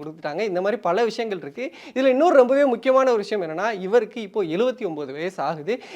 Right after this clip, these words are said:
எழுபது, எழுபத்தி ஒன்பது வயசுல இருக்க ஒருத்தருக்கு வந்து கேபினெட்ல கொடுத்திருக்கும் போதே வந்து இவங்க இன்டா-, இன்டைரக்டா இன்னொரு மெசேஜ் சொல்ல வர்றாங்க அப்படின்றதா பலரும் இந்த, இந்த, இந்த நியமனத்துல வந்து சொல்ல வேண்டிய விஷயமா இருக்கு. ஏன்னா, ஆ, எழுபத்தஞ்சு வயசுக்கு மேல இருக்கிறவங்க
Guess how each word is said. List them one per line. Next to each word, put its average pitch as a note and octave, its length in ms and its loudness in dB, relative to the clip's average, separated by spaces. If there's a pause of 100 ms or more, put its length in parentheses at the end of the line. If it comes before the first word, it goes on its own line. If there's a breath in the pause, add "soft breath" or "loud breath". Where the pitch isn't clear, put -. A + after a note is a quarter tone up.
எழுபது, D#4+ 400 10
எழுபத்தி B3+ 520 2
ஒன்பது A3+ 240 2
வயசுல A3 220 -2
இருக்க G3 260 0
ஒருத்தருக்கு F3+ 380 -2
வந்து E3+ 260 -6
கேபினெட்ல F#3+ 520 0
கொடுத்திருக்கும் G3 380 -6
போதே E3 220 -2
வந்து G#3+ 220 -4
இவங்க A3+ 500 4
இன்டா-, - 20 0
இன்டைரக்டா A#3+ 360 4
இன்னொரு A3+ 380 2
மெசேஜ் G3+ 240 -4
சொல்ல F#3+ 320 0
வர்றாங்க E3+ 340 -2
அப்படின்றதா D#3 440 -4 (280 loud breath)
பலரும் B3 420 6
இந்த, G3+ 640 2
இந்த, F3+ 360 -2 (220 loud breath)
இந்த G#3 160 0
நியமனத்துல G#3+ 440 2
வந்து F#3+ 280 0
சொல்ல F#3 200 -2
வேண்டிய E3 240 -4
விஷயமா E3 320 -4
இருக்கு. D3+ 300 -6
ஏன்னா, A3 260 2 (280 loud breath)
ஆ, F3 180 4
எழுபத்தஞ்சு A3 460 4
வயசுக்கு A3+ 360 0
மேல A3+ 300 4
இருக்கிறவங்க F#3 380 0